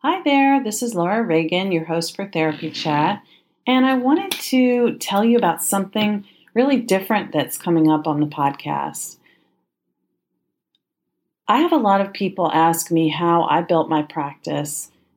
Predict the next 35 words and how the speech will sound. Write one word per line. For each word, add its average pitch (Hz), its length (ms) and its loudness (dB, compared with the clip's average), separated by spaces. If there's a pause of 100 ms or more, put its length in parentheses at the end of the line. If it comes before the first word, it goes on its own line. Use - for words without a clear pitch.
(120)
to 160 220 2
where 156 280 4
it 151 60 2
is 147 360 0
now. 139 520 0 (140)
I'm 156 220 2
very 147 280 2
happy 147 440 0
with 156 200 0
my 156 120 0
practice. 151 600 -4
I 147 100 0
love 151 280 0
the 160 80 2
work 151 260 -2
I 156 80 -2
get 151 240 -2
to 156 120 -6
do, 156 400 0 (480)
and 156 600 2 (100)
going 160 200 2
to 165 60 0
work 165 240 -2
every 160 220 -2
day 156 280 2
is 151 400 -4
joyful. 151 680 -4 (460)
So 160 640 0 (500)
I 185 120 2
wanted 208 500 0
to 185 640 -2 (180)
share 208 380 0
that 226 340 2
information 165 960 -2
with 151 380 0